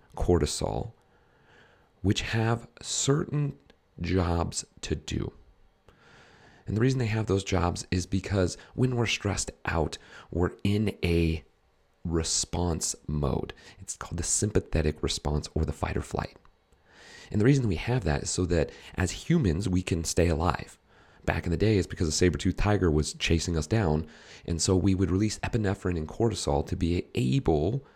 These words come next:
to run away from the saber-toothed tiger.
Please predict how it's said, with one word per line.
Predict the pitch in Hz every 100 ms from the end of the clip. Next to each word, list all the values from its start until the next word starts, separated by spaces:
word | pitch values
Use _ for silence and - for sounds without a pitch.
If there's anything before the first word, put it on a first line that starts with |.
| -
to | -
run | 85 76 87
away | 82 69 58 92 - _ _ _ _ _
from | - 67 67 76 92 - _ _ _ _ -
the |
saber-toothed | - 69 - - -
tiger. | - - -